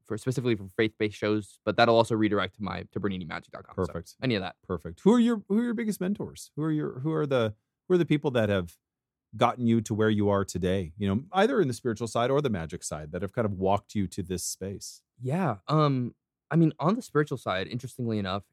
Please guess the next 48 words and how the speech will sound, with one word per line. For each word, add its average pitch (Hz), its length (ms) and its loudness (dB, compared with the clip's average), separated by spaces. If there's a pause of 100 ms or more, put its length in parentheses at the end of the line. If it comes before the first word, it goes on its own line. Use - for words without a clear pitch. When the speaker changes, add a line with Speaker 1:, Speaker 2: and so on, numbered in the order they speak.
Speaker 1:
it's - 220 -12
been, 110 560 -2
you 120 120 -8
know, 87 120 -12 (340)
parish 107 280 -2
priests. - 440 -12
Speaker 2:
Yeah. 82 180 -6
Speaker 1:
It's 73 160 -8
been, 98 480 -2
Speaker 2:
Good. 139 280 2
Speaker 1:
uh, 95 440 -4
you 120 120 -4
Speaker 2:
Good. 95 60 -4
Speaker 1:
know, 92 60 -6
throughout 104 260 0
my 98 80 0
life, 95 180 -4 (160)
it's 104 200 -12
been, 98 480 -4 (140)
you 123 120 0
know, 95 80 -2
my 92 100 -4
youth 107 200 -2
minister 98 480 -6
back 92 220 -10
home. 92 380 -10
It's 92 340 -12
been 98 380 -4 (480)
friends, 120 500 2 (100)
you 120 80 0
know, 123 340 2
it, 127 180 2
it's 120 200 -4
not 120 260 0
like, 113 320 -4
uh, 104 280 -2 (680)
like, 107 160 -2
like, 107 260 -4
like 110 220 2
a 101 80 -4
big 110 260 2
name 117 380 0 (240)
or 123 140 0
anything. 143 340 -2
It's, 107 160 -6
it's, - 240 -14
it's 98 160 -12
just 110 240 -8